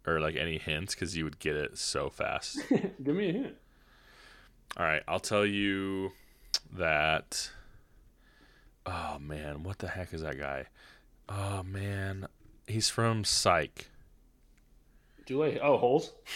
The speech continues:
Speaker 1: No, he, <laughs> uh, yeah, dude.
Speaker 2: <laughs>
Speaker 1: Wow. Dule Hill.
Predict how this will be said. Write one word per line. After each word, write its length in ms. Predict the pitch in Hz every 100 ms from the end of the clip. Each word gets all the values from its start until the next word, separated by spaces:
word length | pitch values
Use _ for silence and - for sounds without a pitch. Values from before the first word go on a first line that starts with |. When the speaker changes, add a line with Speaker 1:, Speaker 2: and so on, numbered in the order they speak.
| - 98
Speaker 1:
No, 220 | 104 98 92
he, 120 | 92 - - -
<laughs> 280 | - - 117
uh, 40 | 110
yeah, 260 | 123 131 139
dude. 540 | 117 165 190 220 226 453
Speaker 2:
<laughs> 40 | - 415 453 440 403 - - 330 - 302 - 110
Speaker 1:
Wow. 840 | 107 110 127 143 123 92 80 76 - - 330 - 285 - - - 262 - - - _ _ _ -
Dule 440 | 107 117 123 127
Hill. 400 | 101 95 90 85